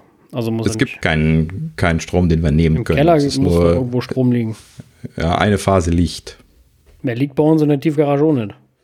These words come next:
Speaker 2: Ja gut, aber das ist, äh, wie gesagt, n-, eine Wiese von dem Parkplatz
Speaker 1: Ja, ja, also
Speaker 2: weg und
Speaker 1: ich,
Speaker 2: in
Speaker 1: ich
Speaker 2: dem
Speaker 1: verstehe,
Speaker 2: Sinne leider
Speaker 1: deswegen
Speaker 2: nicht
Speaker 1: sag ich ja
Speaker 2: trivial.
Speaker 1: immer, Elektroautos sind was für Leute, für Eigenheimbesitzer. Da kannst du dir deine Ladestation
Speaker 2: Ja.
Speaker 1: hinbauen und da ist das alles kein Problem. Da gehört das,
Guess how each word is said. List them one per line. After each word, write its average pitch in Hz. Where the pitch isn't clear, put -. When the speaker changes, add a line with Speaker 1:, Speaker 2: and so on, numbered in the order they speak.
Speaker 2:
Ja 95
gut, 95
aber 90
das 85
ist, -
äh, 82
wie 87
gesagt, 90
n-, 85
eine 85
Wiese 95
von 80
dem 78
Parkplatz 92
Speaker 1:
Ja, 160
ja, 165
also -
Speaker 2:
weg -
und -
Speaker 1:
ich, -
Speaker 2:
in 78
Speaker 1:
ich -
Speaker 2:
dem 82
Speaker 1:
verstehe, 80
Speaker 2:
Sinne 82
leider 78
Speaker 1:
deswegen 80
Speaker 2:
nicht 175
Speaker 1:
sag 202
ich 80
ja -
Speaker 2:
trivial. -
Speaker 1:
immer, 131
Elektroautos 180
sind 160
was 143
für 143
Leute, 135
für 127
Eigenheimbesitzer. 107
Da 104
kannst 165
du -
dir 127
deine 117
Ladestation 160
Speaker 2:
Ja. 156
Speaker 1:
hinbauen 151
und 135
da 127
ist 127
das 123
alles 117
kein 113
Problem. 117
Da 107
gehört 113
das, 117